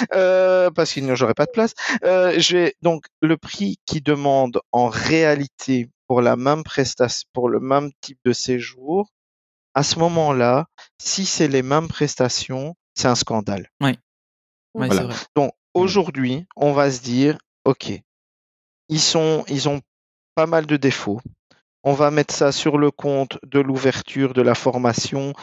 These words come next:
Speaker 1: du temps qu'ils ont eu de formation et compagnie. On leur laisse quelques mois, dix, onze mois de délai. On voit où on est. Le prix a doublé. Donc, ça veut dire que le prix entre aujourd'hui et le prix au, du trente et un décembre au deux janvier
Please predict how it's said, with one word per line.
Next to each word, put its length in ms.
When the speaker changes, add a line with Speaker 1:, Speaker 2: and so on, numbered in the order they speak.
Speaker 1:
du 200
temps 240
qu'ils 260
ont 140
eu 80
de 40
formation 680
et 40
compagnie. 600
On 140
leur 300
laisse 580
quelques 320
mois, 320
dix, 360
onze 300
mois 360
de 100
délai. 460
On 180
voit 480
où 80
on 260
est. 280
Le 160
prix 360
a 80
doublé. 520
Donc, 160
ça 100
veut 100
dire 140
que 100
le 100
prix 200
entre 320
aujourd'hui 460
et 40
le 120
prix 340
au, 420
du 160
trente 360
et 120
un 320
décembre 560
au 80
deux 280
janvier 540